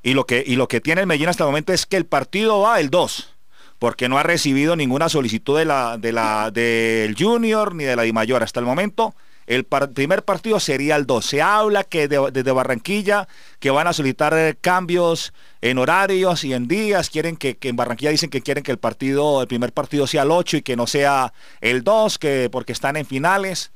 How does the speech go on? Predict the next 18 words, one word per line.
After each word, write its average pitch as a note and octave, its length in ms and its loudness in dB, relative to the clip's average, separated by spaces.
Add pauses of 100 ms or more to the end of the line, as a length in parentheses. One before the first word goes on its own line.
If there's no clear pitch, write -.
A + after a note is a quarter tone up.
(400)
Pero B2 160 0
la B2 140 0
posición B2 420 -4
del E3+ 140 0
Deportivo C#3 500 -2
Independiente B2+ 720 -2
Medellín D#3+ 680 0 (400)
es - 180 -8
que A#2+ 120 -4
hay C#3+ 120 -2
un G3+ 100 -4
cronograma C3+ 600 0
de A#2 80 0
trabajo, G2 500 -6
hay F3+ 260 -2
un F#3+ 140 -6
fixture - 580 -2
establecido C#3 880 0